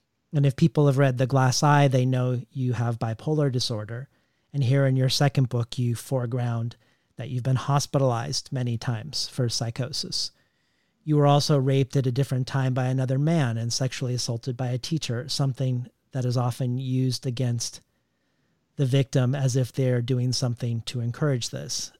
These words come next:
And I think you even said in one interview that you've had an interviewer ask you,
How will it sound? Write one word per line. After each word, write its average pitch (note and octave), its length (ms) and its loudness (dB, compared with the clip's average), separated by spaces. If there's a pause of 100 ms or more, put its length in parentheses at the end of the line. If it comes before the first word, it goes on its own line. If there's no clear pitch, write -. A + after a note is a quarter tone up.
(140)
And C3+ 100 -2
I B2 80 0
think F3 260 0
you C3+ 100 2
even B2+ 200 0
said B2 180 -2
in A#2+ 160 -2
one A#2+ 140 -2
interview A#2 580 -2
that C3 200 -8
you've B2 140 -6
had B2+ 160 -2
an A#2 120 -2
interviewer A#2+ 760 -4 (120)
ask A#2 380 -8
you, A2+ 320 -8